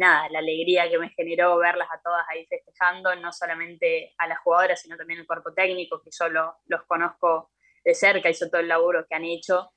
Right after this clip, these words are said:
eh, entonces me genera mucha alegría, me generó mucha alegría verlos en esa situación,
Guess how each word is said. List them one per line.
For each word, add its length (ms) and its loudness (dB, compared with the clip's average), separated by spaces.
eh, 520 0
entonces 340 0
me 100 2
genera 300 4
mucha 260 0
alegría, 560 4
me 120 -14
generó 200 -2
mucha 240 -2
alegría 420 4
verlos 320 0
en 100 -20
esa 160 -20
situación, 640 -2